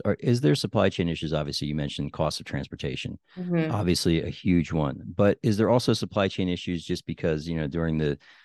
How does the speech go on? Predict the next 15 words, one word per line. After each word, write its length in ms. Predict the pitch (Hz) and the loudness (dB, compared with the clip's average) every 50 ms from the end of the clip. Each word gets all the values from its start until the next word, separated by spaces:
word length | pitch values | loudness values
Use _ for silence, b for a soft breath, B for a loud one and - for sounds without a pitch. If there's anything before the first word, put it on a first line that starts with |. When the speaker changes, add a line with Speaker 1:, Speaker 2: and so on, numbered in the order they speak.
| b b | b b
Speaker 1:
upheaval 400 | 98 - - 113 117 104 104 95 | -4 0 4 4 6 6 6 6
that 80 | 90 | 4
we've 120 | 85 87 - | 4 2 2
had 140 | 95 87 | 2 2
in 80 | 87 82 | 2 2
the 60 | 82 | 0
last 280 | 82 80 80 78 - - | 0 0 -2 -2 -4 -4
couple 220 | - 87 - - | -4 -4 -2 -2
of 60 | 85 | -2
years, 680 | 76 92 131 165 165 123 90 78 71 69 65 - - - _ _ _ _ _ _ - - | 0 4 6 6 6 6 6 4 2 0 -4 -8 -12 -16 _ _ _ _ _ _ -10 -2
different 320 | 85 101 98 - 101 92 | 2 2 4 4 4 2
producers, 480 | - 98 87 90 90 - - 92 87 78 | 2 4 4 4 4 4 2 0 0 0
maybe 200 | 82 80 80 80 | 0 -2 -2 0
they 100 | 80 78 | -2 -2
put, 260 | - - 87 85 76 | -2 -4 -4 -4 -6